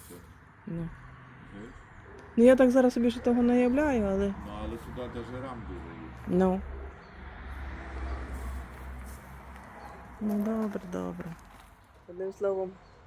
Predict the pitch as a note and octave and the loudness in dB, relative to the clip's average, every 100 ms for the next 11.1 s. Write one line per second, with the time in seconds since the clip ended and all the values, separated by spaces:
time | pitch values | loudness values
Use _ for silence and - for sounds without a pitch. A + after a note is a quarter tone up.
0 | - - - - - - - F#3+ F#3+ F#3+ | -20 -20 -20 -20 -20 -20 -6 0 0 -2
1 | F3+ F3+ F3 F#3+ F3 F#3+ F3 E3+ G#3+ A3+ | -6 -6 0 2 8 10 10 4 6 6
2 | A#3 A3 A3+ A#3 G#3+ A3 G#3 G#3 A3 G#3+ | 6 6 6 6 4 4 0 2 2 4
3 | G#3 G3 A3 D4+ D#4+ - G3+ F#3+ G3 A#3+ | 0 2 2 2 -2 -4 -6 -2 0 4
4 | B3+ - G3+ A3+ A#3 A3 F#3+ D#3+ D#3+ - | 2 2 0 2 2 2 2 0 -2 -6
5 | - - - - F#3+ A#3 A3 A#3 A#3 A3+ | -16 -20 -20 -8 0 2 2 4 4 4
6 | G3+ A3 A3 G#3+ G3 F3+ E3+ F3+ A#3 D4+ | 2 2 2 2 0 -2 -2 -2 -2 -6
7 | - - - F#3 G#3+ G#3+ G#3+ G#3 A3 F4+ | -16 -20 -10 0 4 4 4 6 6 6
8 | D4 F#3 - F3 E3 D#3+ D3+ D3 D#3+ - | 4 0 2 0 2 2 2 2 -4 -8
9 | - A3 E3 F3 G3+ F#3 E3+ F#3+ - E3+ | -8 -6 -4 -2 0 0 0 -2 -2 -4
10 | E3 D#3+ D#3+ D#3+ D#3+ E3 D#3 D3 D#3 F#3+ | -4 -8 -8 -6 -6 -4 -4 -4 -2 -2